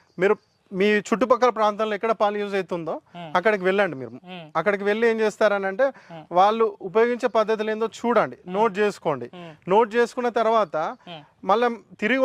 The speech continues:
Speaker 1: వచ్చి
Speaker 2: మ్మ్.
Speaker 1: మీరు ఏం చేస్తారనంటే మీకున్న,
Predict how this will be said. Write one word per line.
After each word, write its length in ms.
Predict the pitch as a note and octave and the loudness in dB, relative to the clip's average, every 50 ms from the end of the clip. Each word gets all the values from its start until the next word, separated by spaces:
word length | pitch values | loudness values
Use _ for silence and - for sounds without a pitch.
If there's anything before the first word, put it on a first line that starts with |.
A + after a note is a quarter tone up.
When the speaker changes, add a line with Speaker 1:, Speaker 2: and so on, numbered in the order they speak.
| B3+ | 4
Speaker 1:
వచ్చి 300 | B3 - - - F3+ E3+ F#3 A#3+ | 2 2 -4 -10 -8 -6 -6 -6
Speaker 2:
మ్మ్. 60 | D4+ - _ _ _ - D#3+ D3+ D3+ _ _ _ - | -8 -10 _ _ _ -20 -20 -20 -20 _ _ _ -4
Speaker 1:
మీరు 140 | G3+ A#3+ B3 | -2 2 2
ఏం 160 | A#3+ B3 B3 | 2 4 4
చేస్తారనంటే 800 | B3+ A#3+ - - B3 B3 A#3+ A#3 A#3 A#3+ A#3 G#3 - C#4 C#4 A#3+ | 2 2 2 2 0 0 0 -2 -2 -4 -2 2 2 2 2 2
మీకున్న, 600 | G3+ G3+ F#3+ G#3 C4 C#4 - C#4 C4 C4 B3+ - | 0 -2 0 0 2 2 2 0 0 2 0 0